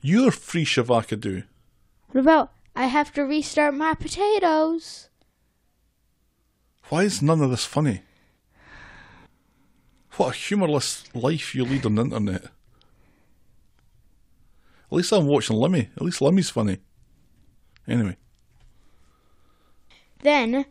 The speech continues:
Speaker 2: SpongeBob's like, "Okay, Patrick, you stay here, and if the bus comes, yell for me.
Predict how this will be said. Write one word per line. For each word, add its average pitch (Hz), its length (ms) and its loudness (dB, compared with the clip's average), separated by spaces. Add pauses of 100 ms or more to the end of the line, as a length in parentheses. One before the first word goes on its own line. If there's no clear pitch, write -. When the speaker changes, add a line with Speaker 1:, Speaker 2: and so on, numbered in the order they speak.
(160)
Speaker 2:
SpongeBob's 247 520 2
like, 233 340 2
"Okay, 269 300 4
Patrick, 202 680 0
you 240 240 2
stay 330 420 4
here, 202 300 2
and - 160 0
if 214 160 -2
the 196 100 -2
bus 220 320 2
comes, 226 380 2
yell 202 260 2
for 185 180 -6
me. 160 200 -8